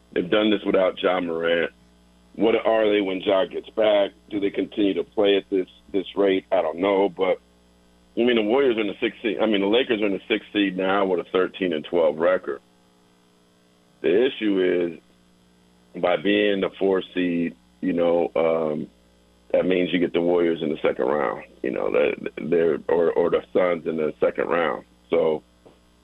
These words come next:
they, they, I, I think the bigger question is,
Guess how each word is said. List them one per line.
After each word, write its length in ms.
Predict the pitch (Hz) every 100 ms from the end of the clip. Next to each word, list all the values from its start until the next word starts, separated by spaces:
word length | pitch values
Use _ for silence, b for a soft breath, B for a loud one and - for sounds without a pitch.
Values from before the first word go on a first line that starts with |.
| _ _ - _ -
they, 400 | 107 104 98 - _ -
they, 400 | 92 98 95 80 -
I, 180 | - 87 -
I 160 | 107 113
think 160 | 104 95
the 80 |
bigger 300 | 82 101 98
question 480 | 85 98 92 - 87
is, 100 | 87